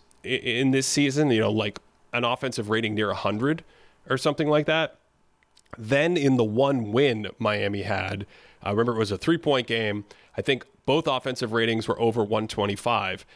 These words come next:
so you had a much more efficient game, but the pace was a little slower. And yet a lot of people have this narrative of, like, "Boy, they really stopped the Nuggets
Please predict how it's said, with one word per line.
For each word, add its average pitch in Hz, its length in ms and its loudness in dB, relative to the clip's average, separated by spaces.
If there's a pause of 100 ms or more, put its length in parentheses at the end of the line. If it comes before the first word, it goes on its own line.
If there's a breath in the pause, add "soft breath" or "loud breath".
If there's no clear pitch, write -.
so - 120 -2
you 120 60 2
had 104 100 0
a - 20 -4
much 127 300 0
more 131 160 4
efficient 110 440 0
game, 113 260 -2
but 92 160 -8
the 110 60 -8
pace - 380 -4
was 101 120 -2
a 98 60 -4
little 98 180 0
slower. 95 520 -2 (380 loud breath)
And 120 160 -2
yet 120 140 2
a 110 40 0
lot 113 220 0
of 135 80 -4
people 127 280 -2
have 107 180 -6
this 113 180 -8
narrative 113 540 0
of, 104 220 -4
like, 98 400 -2 (420 soft breath)
"Boy, 160 160 4
they 147 140 2
really 165 260 2
stopped 151 340 0
the 143 60 0
Nuggets 139 640 -2